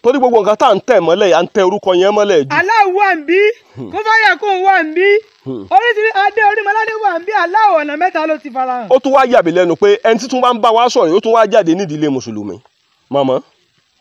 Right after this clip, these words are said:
Speaker 1: ẹ tún jáde ní ìdílé Mùsùlùmí.
Speaker 2: Bẹ́ẹ̀ni.
Speaker 1: Ọlọ́run wá taari double portion sí yín. Ọlọ́run fún yín ní ọ̀rọ̀ ìyè tó dájú, ó tún wá taari àwọn nǹkan kan sí. Orí òkè yìí, ẹ ti wà lórí òkè yìí, ẹ ti ra orí òkè tó tọdún mélòó?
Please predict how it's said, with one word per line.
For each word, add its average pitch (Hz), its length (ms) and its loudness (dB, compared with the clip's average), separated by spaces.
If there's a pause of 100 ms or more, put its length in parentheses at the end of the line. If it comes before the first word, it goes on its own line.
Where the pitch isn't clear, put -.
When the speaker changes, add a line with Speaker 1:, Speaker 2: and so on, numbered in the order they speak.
(100)
Speaker 1:
ẹ 170 60 -4
tún 214 140 -8
jáde 185 220 0
ní 165 80 -2
ìdílé 131 220 -10
Mùsùlùmí. 90 500 -12
Speaker 2:
Bẹ́ẹ̀ni. 233 400 -2
Speaker 1:
Ọlọ́run 226 240 2
wá 202 140 0
taari 175 360 -2
double 180 240 -2
portion 151 280 -4
sí - 120 -10
yín. 151 160 -6 (880)
Ọlọ́run 226 360 4
fún 233 220 0
yín 240 120 2
ní 240 340 0 (200)
ọ̀rọ̀ 170 280 2
ìyè 147 180 -2
tó 147 140 -2
dájú, 190 320 0
ó 202 40 -4
tún 214 120 2
wá 208 160 2
taari 175 340 -2
àwọn 147 220 2
nǹkan 131 140 -6
kan 156 140 -2
sí. 190 180 -6 (220)
Orí 294 200 6
òkè 240 240 4
yìí, 151 140 -2 (220)
ẹ 226 120 2
ti 247 80 -4
wà 202 140 2
lórí 202 180 0
òkè 175 200 0
yìí, 131 180 -6
ẹ 196 100 2
ti 208 140 -2
ra 190 100 2
orí 226 120 -2
òkè 165 160 -2
tó 135 60 -20
tọdún 175 220 -2
mélòó? 127 200 -4